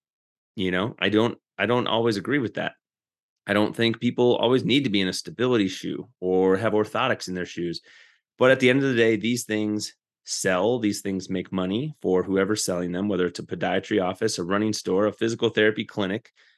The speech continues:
quite frankly. And, um, my belief and what the running research would indicate is that these things should be used for temporary time periods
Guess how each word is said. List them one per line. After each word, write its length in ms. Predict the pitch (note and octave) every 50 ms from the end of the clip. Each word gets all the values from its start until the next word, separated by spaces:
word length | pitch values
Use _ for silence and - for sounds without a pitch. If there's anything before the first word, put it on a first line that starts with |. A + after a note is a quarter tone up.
| _ _
quite 200 | - G2+ G2+ F#2+
frankly. 480 | - - F#2 F2+ - - F#2+ G2+ B2 B2 _ - - - _ _ _ _ _
And, 340 | - A#2 A#2 A2+ A2+ A2 G#2+
um, 360 | G#2+ G#2+ G#2+ G#2+ G#2 G#2+ G2+ G2+ _ _ _ _ _ _ _ _ _ _ _ _ _ _ _ _ _ _ _ _ _ _ _ -
my 200 | F2 F#2 A2+ A#2+
belief 420 | B2+ A#2+ A2 G#2+ A2+ C3 - - -
and 120 | F#2 G2+ G2
what 120 | G2 -
the 80 | F#2+ F#2
running 340 | F#2 G2 G#2 A#2 A#2 A2
research 640 | F#2 G2 G#2+ G#2+ - - G#2+ G#2+ - - - - - _ _ _ -
would 360 | F#2+ G2 G2+ G2+ F#2+ G#2 - - _ -
indicate 640 | A#2 C3 C3 A2+ - - - F2+ F2 F#2 F#2 - - -
is 280 | F#2+ G2 F#2 F2 E2+
that 360 | F2 F#2+ F#2 F#2 F#2 F2 - - _ _ _ _ _ _ _ _ _ _ _ _ -
these 220 | A2 A#2+ C3+ C3+ -
things 300 | - A#2+ A#2+ A#2+ B2 A#2+
should 180 | - A2 G2
be 80 | F2+ G2
used 480 | F#2+ F#2+ F#2+ F#2+ F#2+ F#2+ F#2+ F#2+ -
for 560 | - - F2 F2+ F2+ F2+ F2+ F2 F2 F2 F2 -
temporary 640 | - - A#2 A2+ B2+ C3 B2+ B2 B2 B2+ B2+ B2+ A#2+ - - _ _ _ -
time 240 | - - G#2 G#2 G#2
periods 460 | - G#2+ G2+ G2 G2+ G#2 G#2+ - -